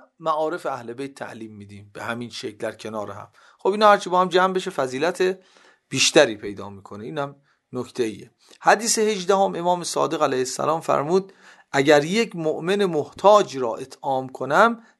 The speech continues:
برای من محبوب تر است از اینکه او را زیارت کنم، و اگر او را زیارت کنم، محبوب تر است برای من از اینکه ده بنده آزاد کنم.»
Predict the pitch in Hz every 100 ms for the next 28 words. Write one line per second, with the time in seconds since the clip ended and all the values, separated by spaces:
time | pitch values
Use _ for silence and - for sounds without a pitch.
0 | - 127 170 180 160 156 139 127 - 135
1 | 135 220 233 214 160 139 190 190 196 202
2 | 196 135 131 123 143 185 185 104 98 98
3 | _ _ _ _ _ - - - 147 156
4 | 156 160 160 226 208 147 156 147 143 147
5 | - 156 185 165 147 139 139 147 139 202
6 | 175 151 139 156 175 180 202 165 151 214
7 | 214 214 214 226 _ _ _ _ _ _
8 | 131 143 254 214 156 156 165 185 208 147
9 | 123 117 - - 113